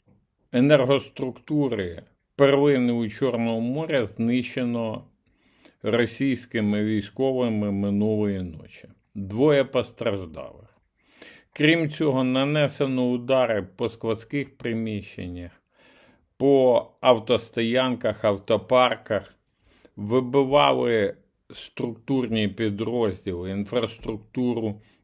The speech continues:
міста. Повний блекаут. Не працює електротранспорт. Відсутнє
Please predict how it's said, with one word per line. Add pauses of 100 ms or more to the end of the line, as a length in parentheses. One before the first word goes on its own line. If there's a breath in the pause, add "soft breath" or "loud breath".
міста. (220)
Повний
блекаут. (1200 soft breath)
Не
працює
електротранспорт. (2250 soft breath)
Відсутнє